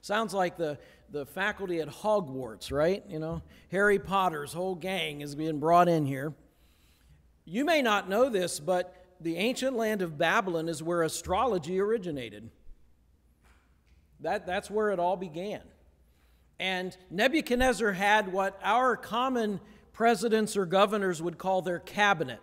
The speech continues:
These are the, the advisors that would come in and, and help them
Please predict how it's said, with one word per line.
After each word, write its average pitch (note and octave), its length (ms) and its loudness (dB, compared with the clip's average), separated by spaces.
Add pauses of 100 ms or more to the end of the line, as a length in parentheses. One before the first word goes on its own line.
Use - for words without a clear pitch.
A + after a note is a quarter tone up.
(220)
These F#3 240 -4
are G3+ 140 0
the, F3 280 0 (220)
the D#3 320 -2 (280)
advisors F#3+ 840 6
that G3 120 4
would F3+ 220 -2
come G#3 280 -4
in G3+ 240 -2
and, D3 200 -8 (200)
and D#3+ 300 -6
help G3+ 380 0
them C#3+ 340 -4